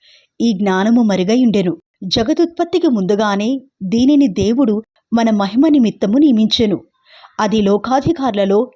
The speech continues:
ఎవనికినీ తెలియదు. అది వారికి తెలిసి ఉండినెడల మహిమాస్వరూపియగు ప్రభువును సిలువ వేయకపోయియుందురు. ఇందును గూర్చి దేవుడు తన్ను ప్రేమించు వారి కొరకు ఏవి సిద్ధపరచెనో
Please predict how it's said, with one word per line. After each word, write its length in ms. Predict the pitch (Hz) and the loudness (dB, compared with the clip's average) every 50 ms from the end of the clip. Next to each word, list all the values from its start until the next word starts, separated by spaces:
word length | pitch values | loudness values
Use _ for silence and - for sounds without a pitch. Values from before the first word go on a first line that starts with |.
| _ - | _ -4
ఎవనికినీ 480 | 202 190 180 196 196 190 247 226 277 | -4 -2 -2 -2 -2 0 0 0 0
తెలియదు. 540 | 277 262 220 190 190 196 190 165 175 - - _ _ _ _ - - - _ _ - | 0 0 -2 0 0 -2 0 0 -2 -4 -4 _ _ _ _ -20 -20 -20 _ _ -4
అది 180 | 226 226 302 | -2 0 0
వారికి 340 | 285 277 262 254 247 - 240 | 0 2 0 0 -2 -4 -4
తెలిసి 420 | - 202 165 180 180 - - 233 | -4 -2 -4 -4 -4 -4 -2 -2
ఉండినెడల 580 | 226 214 247 233 226 220 220 233 277 311 294 226 - - - - _ - | 0 0 0 0 0 0 0 0 0 0 -2 -4 -8 -14 -20 -20 _ -6
మహిమాస్వరూపియగు 1040 | 208 220 190 220 254 254 285 320 339 330 - - 339 320 302 294 294 269 254 220 226 | -4 -4 0 2 2 4 4 2 0 -2 -2 -2 0 0 0 2 0 0 2 0 -2
ప్రభువును 680 | 226 - 214 190 180 - - 320 320 277 214 208 226 - - - _ _ - | -4 -2 -2 -2 -2 0 0 2 2 2 2 0 -2 -4 -8 -18 _ _ -20
సిలువ 400 | - - 302 302 320 349 349 330 | -8 -4 0 0 2 0 0 0
వేయకపోయియుందురు. 1040 | 330 311 277 254 - 247 - - 202 202 196 196 196 190 175 196 190 185 165 - - _ _ _ _ _ _ _ _ _ | 0 -2 -2 -2 -2 -4 -2 0 0 0 0 0 -2 0 0 0 0 0 -2 -4 -6 _ _ _ _ _ _ _ _ _
ఇందును 280 | - 196 180 202 185 190 | -6 -2 -2 0 0 0
గూర్చి 540 | 185 180 196 180 180 - 320 320 294 - - _ _ - - _ _ 208 | 0 0 -2 -2 0 0 0 0 0 0 -6 _ _ -20 -20 _ _ -4
దేవుడు 340 | 190 233 233 277 311 339 359 | 0 0 0 2 0 -2 -2
తన్ను 240 | 349 330 302 269 262 | -2 0 0 0 0
ప్రేమించు 540 | 262 - 202 202 208 247 285 - - 359 | 0 -2 -2 -2 0 0 0 0 2 0
వారి 240 | 330 320 277 226 208 | 2 2 2 0 -2
కొరకు 520 | - 226 202 190 180 - 226 226 247 240 _ _ _ | -2 -2 -2 -2 -2 -2 -2 -2 -2 -4 _ _ _
ఏవి 260 | 202 202 196 214 240 262 | -4 -2 0 0 -2 -2
సిద్ధపరచెనో 840 | - - 170 156 185 185 202 202 208 202 - 240 208 220 226 262 | -2 -4 -4 -4 -4 -2 -2 -2 -2 0 0 0 0 0 0 -2